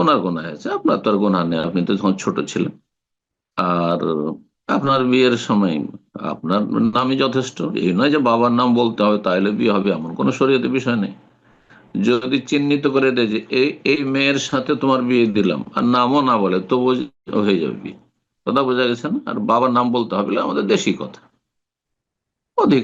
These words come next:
পরিচয় জন্য ঠিক আছে, কিন্তু কথা হচ্ছে না, বাপের নাম হইতে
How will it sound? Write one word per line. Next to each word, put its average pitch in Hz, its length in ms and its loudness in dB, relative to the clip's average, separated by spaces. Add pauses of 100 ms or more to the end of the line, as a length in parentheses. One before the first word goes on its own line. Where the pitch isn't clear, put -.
পরিচয় 98 380 0
জন্য 135 140 -2 (140)
ঠিক 320 140 0 (100)
আছে, - 180 -8 (160)
কিন্তু 95 300 0
কথা - 220 -6
হচ্ছে 107 200 0 (140)
না, 92 120 2 (360)
বাপের 95 300 -4
নাম 113 100 -4 (100)
হইতে 98 200 -8